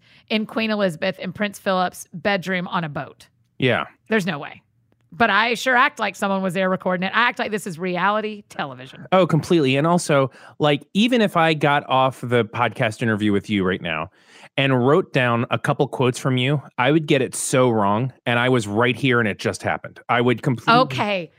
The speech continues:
Speaker 2: Right? S-
Speaker 1: This is a fascinating d-, line of conversation, Eddie, because I was just, I had a conversation yesterday
Speaker 2: Yeah.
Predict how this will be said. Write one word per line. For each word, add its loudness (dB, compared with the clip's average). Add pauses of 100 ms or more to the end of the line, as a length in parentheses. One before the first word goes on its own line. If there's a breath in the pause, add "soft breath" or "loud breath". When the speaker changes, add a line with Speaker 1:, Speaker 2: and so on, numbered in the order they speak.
(360 soft breath)
Speaker 2:
Right? 2
S- -6
Speaker 1:
This 0
is -4
a -6
fascinating -2 (360)
d-, -18
line -2
of -8
conversation, -8
Eddie, -14
because -6
I 4
was 0
just, -4
I 2
had 0
a -6
conversation -4
yesterday -8
Speaker 2:
Yeah. -4